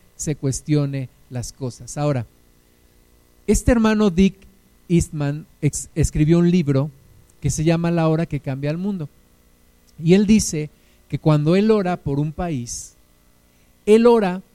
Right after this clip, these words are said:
para que la gente, para que Dios ponga en su corazón seis preguntas. Que la gente se empiece a preguntar seis cosas.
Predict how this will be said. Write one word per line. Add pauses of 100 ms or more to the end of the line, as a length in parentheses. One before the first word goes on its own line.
(200)
para
que
la
gente,
para
que
Dios
ponga
en
su
corazón (460)
seis
preguntas. (800)
Que
la
gente
se
empiece
a
preguntar
seis
cosas.